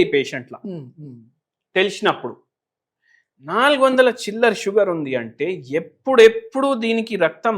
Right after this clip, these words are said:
Speaker 1: పోతుంది, రక్తం ఆ నరాలకు పోతది కదా
Speaker 2: ఎస్,
Speaker 1: రక్తం.
Speaker 2: ఎస్, ఎస్.
Speaker 1: ఏమైతది? హైపర్‌గ్లైసెమిక్ కండిషన్ ఉంటది.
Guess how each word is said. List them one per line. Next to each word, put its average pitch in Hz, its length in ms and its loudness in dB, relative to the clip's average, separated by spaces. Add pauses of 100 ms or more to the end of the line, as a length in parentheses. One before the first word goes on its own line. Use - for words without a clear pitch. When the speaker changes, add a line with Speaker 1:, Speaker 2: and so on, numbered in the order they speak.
(100)
Speaker 1:
పోతుంది, 160 540 0 (1800)
రక్తం 147 400 -6 (120)
ఆ 143 80 -2 (100)
నరాలకు 247 400 4
పోతది 240 320 4
కదా 170 140 4
Speaker 2:
ఎస్, 170 80 -2
Speaker 1:
రక్తం. 160 340 0
Speaker 2:
ఎస్, 147 280 -12
ఎస్. - 280 4
Speaker 1:
ఏమైతది? 262 480 8
హైపర్‌గ్లైసెమిక్ 208 1300 2
కండిషన్ 170 440 -2
ఉంటది. 131 380 -6